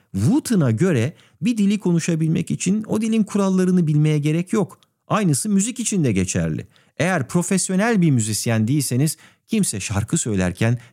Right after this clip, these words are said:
detone olup olmadığınızı önemsemez. Wooten müziğin de tıpkı bu şekilde öğrenildiğini ifade ediyor.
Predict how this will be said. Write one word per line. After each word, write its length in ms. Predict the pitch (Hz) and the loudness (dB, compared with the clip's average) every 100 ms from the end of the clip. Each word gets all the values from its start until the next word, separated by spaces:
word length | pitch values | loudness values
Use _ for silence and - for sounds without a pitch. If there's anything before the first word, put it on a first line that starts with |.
| - | -2
detone 520 | 107 110 123 127 139 | -2 0 0 2 0
olup 280 | 104 98 90 - | 0 0 -2 0
olmadığınızı 920 | 117 147 113 90 87 85 82 - - | 2 4 4 2 2 0 0 -2 -4
önemsemez. 800 | 98 92 85 78 87 78 73 - - _ _ - | -2 0 0 -2 -4 -4 -4 -6 -12 _ _ -2
Wooten 540 | 117 208 180 190 208 - - | 0 0 0 0 -2 -6 -2
müziğin 540 | 101 117 117 165 190 | 2 2 2 0 2
de 160 | 135 117 | 2 0
tıpkı 380 | 233 - 220 190 | -2 -6 -2 -2
bu 100 | 262 | 0
şekilde 600 | 208 180 170 175 196 175 | -2 -2 0 2 0 0
öğrenildiğini 840 | 131 131 123 117 107 92 101 98 | 2 2 4 4 2 2 2 2
ifade 500 | 90 - 85 80 82 | 2 0 -2 -2 -2
ediyor. 300 | 80 76 73 | -2 -4 -6